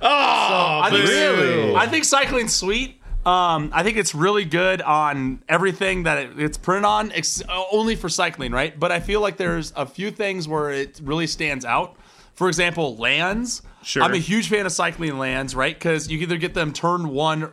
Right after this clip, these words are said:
Speaker 2: you, so it's one of two things. You either get them, well, one of three things, really. You either get them early <laughs> where it doesn't matter at the end of the battlefield tapped. You get them in mid-range, and then you're kind of, like, have to make a design, a decision.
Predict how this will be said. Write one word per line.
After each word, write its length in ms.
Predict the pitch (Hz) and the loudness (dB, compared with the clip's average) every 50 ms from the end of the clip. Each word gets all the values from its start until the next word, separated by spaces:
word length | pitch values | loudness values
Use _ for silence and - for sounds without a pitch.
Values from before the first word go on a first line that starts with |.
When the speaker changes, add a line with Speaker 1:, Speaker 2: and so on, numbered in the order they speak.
| - - | -8 -6
Speaker 2:
you, 260 | 185 214 220 - - | -4 -4 -4 -4 -4
so 120 | - 190 | -4 -4
it's 100 | 180 165 | -2 -2
one 100 | 202 208 | -2 -2
of 60 | 180 | -2
two 60 | 170 160 | -4 -6
things. 200 | 170 147 127 135 | -6 -6 -4 -4
You 80 | 156 | -4
either 180 | 170 185 185 156 | -2 -2 -2 -4
get 220 | 131 160 175 170 | -4 -6 -6 -4
them, 300 | 185 165 156 147 131 127 - _ - | -4 -4 -4 -4 -6 -10 -12 _ -4
well, 140 | 151 151 151 | -2 -2 0
one 100 | 151 143 | 0 -2
of 80 | 131 | -4
three 140 | - 139 139 127 | -4 -6 -8 -6
things, 240 | 131 117 110 107 | -6 -8 -8 -6
really. 260 | 120 123 120 113 110 - - - - _ _ - | -6 -4 -4 -4 -6 -10 -14 -20 -20 _ _ -2
You 180 | 151 185 190 | 0 2 2
either 80 | 180 165 | 2 2
get 100 | 185 185 - | 0 0 0
them 140 | 226 208 | 0 0
early 480 | 208 202 202 202 196 202 190 185 190 - | 2 0 2 2 2 2 2 0 0 -2
<laughs> 40 | 160 | 0
where 140 | 165 170 170 | 0 0 0
it 60 | 160 | 2
doesn't 220 | - 175 165 180 170 | 0 -2 -2 0 0
matter 220 | 151 151 160 156 | 2 2 2 0
at 80 | 151 147 | -2 -4
the 100 | 156 151 | -4 -2
end 100 | 147 151 | -2 -2
of 60 | 147 | -2
the 200 | 151 151 147 139 147 - - | 0 0 -2 -2 -4 -8 -18
battlefield 520 | 151 160 151 151 151 147 - 156 131 117 | -10 -4 -2 -2 -2 -2 -4 -6 -6 -4
tapped. 380 | - 156 143 131 135 - - - _ - - - _ - | 0 0 0 0 0 -4 -8 -20 _ -20 -20 -20 _ -4
You 120 | 135 190 | 0 0
get 60 | 208 | 2
them 120 | 208 196 185 | 2 2 0
in 140 | 165 160 | 0 2
mid-range, 520 | 160 185 196 190 175 165 151 151 156 147 135 | 2 2 2 2 2 2 2 0 -2 -4 -4
and 60 | 135 | -4
then 80 | 151 156 | -4 -2
you're 100 | 151 147 | -2 -2
kind 180 | 156 165 156 151 | -2 0 0 0
of, 80 | 139 | -2
like, 320 | 143 143 135 135 135 - - | 0 -2 -2 -2 -4 -8 -4
have 160 | 135 156 151 | -4 -4 -4
to 80 | - | -2
make 120 | 151 147 139 | -4 -4 -4
a 20 | 135 | -4
design, 400 | 123 117 - 151 147 147 143 143 - - | -6 -6 -4 -4 -4 -4 -4 -8 -8 -4
a 200 | 143 135 135 131 123 120 - _ - | -2 -2 -2 -4 -8 -16 -20 _ -8
decision. 640 | 151 143 - - 175 175 160 139 135 123 120 123 127 | -6 -6 -4 -4 -4 -4 -2 -2 -4 -6 -6 -8 -10